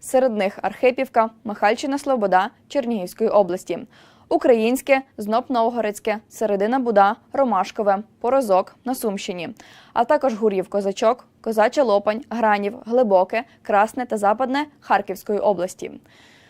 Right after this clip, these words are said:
На Куп'янському та Лиманському напрямках протягом доби, що триває, противник безуспішно намагався прорвати оборону наших військ. В чергове артилерійських обстрілів зазнали низка населених пунктів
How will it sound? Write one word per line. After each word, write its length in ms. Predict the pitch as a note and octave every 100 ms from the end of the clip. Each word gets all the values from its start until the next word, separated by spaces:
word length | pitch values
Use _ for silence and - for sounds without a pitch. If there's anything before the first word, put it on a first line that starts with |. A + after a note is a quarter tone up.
| _
На 80 | C#4
Куп'янському 560 | D4 G4+ F#4+ - E4 D#4
та 100 | D#4
Лиманському 600 | D4 C4+ B3 - A#3 A#3
напрямках 500 | B3 C#4+ C#4+ B3+ -
протягом 480 | A3 A3+ A3 G#3+ G3+
доби, 240 | F#3+ G3
що 160 | - G#3
триває, 520 | G#3+ G#3 A3 C4 C#4
противник 560 | - A#3 C4 C4 C4+
безуспішно 800 | G#3 G3+ A#3 C4+ C#4 A#3+ C#4+ D4+
намагався 500 | C4 A3+ G#3+ G3 B3
прорвати 500 | C#4 A#3 G3+ F#3+ G3+
оборону 500 | A#3+ B3 G#3+ F#3+ F#3
наших 380 | F#3+ E3+ G3+ -
військ. 340 | G#3+ F3+ - - - - - _
В 40 | -
чергове 480 | D4+ C#4 D4 A3+ -
артилерійських 760 | G#3 G#3+ G#3 A3+ C4+ D4+ C4+
обстрілів 500 | B3+ C#4+ - C#4+ C4+
зазнали 380 | A#3+ G#3+ A3+ C4
низка 360 | A#3+ G#3+ A#3+ C#4+
населених 520 | C4+ C4+ F#3+ F3+ -
пунктів 460 | - A#3+ A#3+ C4